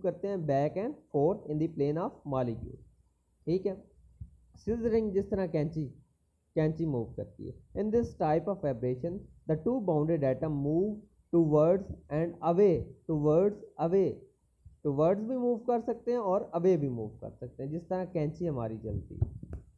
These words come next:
ठीक है। अब ये out of the plane वाली आ गई, वो दोनों in the plane of वाली थी। Wedging में क्या होता है, Wedging में हमारा जो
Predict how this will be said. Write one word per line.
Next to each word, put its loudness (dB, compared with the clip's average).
ठीक -6
है। -6
अब -2
ये 4
out 4
of 0
the -2
plane -2
वाली 0
आ 2
गई, 0
वो -2
दोनों -2
in -2
the -2
plane -2
of -6
वाली 0
थी। -4
Wedging 0
में -2
क्या -2
होता 0
है, -2
Wedging -2
में -2
हमारा -2
जो -4